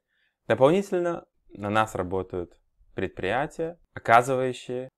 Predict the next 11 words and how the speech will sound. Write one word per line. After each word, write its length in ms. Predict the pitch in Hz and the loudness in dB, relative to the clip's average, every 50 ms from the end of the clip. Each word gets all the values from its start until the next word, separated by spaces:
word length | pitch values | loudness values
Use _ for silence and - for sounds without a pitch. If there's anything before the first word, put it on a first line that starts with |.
| _ - | _ -6
нам 220 | 104 104 104 104 | -2 -2 0 2
различные 540 | 101 104 104 104 110 120 - - - 117 120 | 2 2 2 0 -2 -2 -4 -6 -10 -8 -8
услуги. 460 | 123 120 - - 170 180 135 - - _ _ _ _ _ _ _ _ _ _ _ _ _ _ _ _ _ _ _ | -8 -8 -8 -8 -6 -6 -6 -8 -14 _ _ _ _ _ _ _ _ _ _ _ _ _ _ _ _ _ _ _
И 60 | - 101 | -20 -20
все 380 | - - - 156 170 185 - | -14 -4 0 2 4 4 2
это 500 | - - 147 147 - 147 143 139 - - _ _ - | 0 -4 -6 -4 -4 -6 -6 -6 -6 -10 _ _ -10
вместе 540 | - 104 113 123 127 - - - - 104 104 | -6 -4 -2 -4 -4 -6 -10 -10 -10 -10 -10
практически 760 | 104 _ - 104 98 - 143 143 139 123 - - - - - | -10 _ -8 -8 -8 -8 -12 -12 -12 -14 -12 -10 -10 -10 -10
создает 600 | - - 104 95 98 95 95 98 98 98 _ _ | -8 -8 -6 -2 -2 0 0 0 -2 -4 _ _
те 160 | - - 170 170 | -2 0 0 0
доходы, 520 | 127 - - 101 87 87 101 123 156 | 0 -2 -2 -4 -4 -4 -4 -8 -14